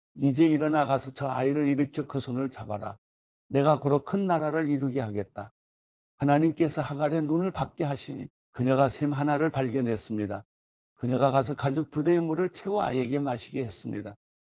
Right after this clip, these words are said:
하나님께서 그 아이와 함께 계시는 가운데 그는 자라났습니다.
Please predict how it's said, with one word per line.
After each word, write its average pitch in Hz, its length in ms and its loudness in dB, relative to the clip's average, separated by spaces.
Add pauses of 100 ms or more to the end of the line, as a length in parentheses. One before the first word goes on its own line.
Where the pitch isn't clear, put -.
(260)
하나님께서 151 640 2
그 156 140 0
아이와 143 340 4
함께 147 240 -2
계시는 135 400 -4
가운데 123 520 -2 (220)
그는 143 240 2
자라났습니다. 104 800 -8